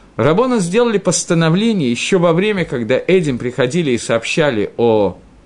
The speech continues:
том, что видели Луну, что если Эдим не пришли до полудня, поскольку уже нельзя принести жертвоприношение Тамид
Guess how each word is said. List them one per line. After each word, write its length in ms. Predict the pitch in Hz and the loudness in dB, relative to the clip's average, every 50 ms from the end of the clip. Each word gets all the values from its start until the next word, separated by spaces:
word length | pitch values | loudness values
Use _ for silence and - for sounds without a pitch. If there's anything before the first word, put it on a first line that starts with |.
| - - - - - - - - - | -20 -20 -20 -20 -20 -16 -16 -4 -2
том, 160 | 143 135 127 | -2 0 0
что 420 | - - - 127 113 104 98 98 98 - | -4 -2 0 2 2 2 0 -2 -6 -6
видели 340 | - 110 131 120 113 107 110 | -2 0 0 0 0 0 0
Луну, 360 | 110 104 104 98 95 101 123 - - - - - - - - - - | 0 0 0 0 -2 -2 -4 -8 -16 -20 -20 -20 -20 -20 -20 -20 -14
что 240 | - - - - 175 | -10 -8 -2 0 2
если 480 | 156 160 254 269 214 - 214 208 208 196 | 2 2 2 0 -2 0 0 2 2 2
Эдим 160 | 165 156 143 | 2 0 0
не 80 | 143 | 0
пришли 380 | 139 139 135 143 - - 180 160 | -2 -2 -4 -4 -2 0 0 0
до 100 | 127 127 | 0 0
полудня, 560 | - 131 120 113 107 101 101 123 123 143 160 160 - - _ _ _ - - - - _ - - | 0 0 0 0 -2 -2 -4 -4 -8 -8 -10 -12 -16 -20 _ _ _ -20 -20 -20 -20 _ -10 -8
поскольку 420 | 107 101 - - 180 175 160 123 | -8 -6 -2 0 0 0 2 0
уже 200 | 131 127 123 123 | 0 2 2 2
нельзя 580 | 123 131 131 127 117 127 165 170 151 123 95 - | 2 2 2 0 0 2 2 2 0 -2 -4 -6
принести 540 | - 110 113 113 117 117 - - - 156 147 | -4 -2 0 0 0 -2 -4 -2 0 0 0
жертвоприношение 1000 | 98 110 131 127 113 - 113 95 107 110 113 117 110 - - 135 131 117 107 | 2 0 0 0 0 -2 -4 -4 -4 -4 -4 -4 -4 -2 -2 -2 -2 -2 -4
Тамид 360 | 95 - 120 113 127 127 110 | -2 0 0 0 2 0 -2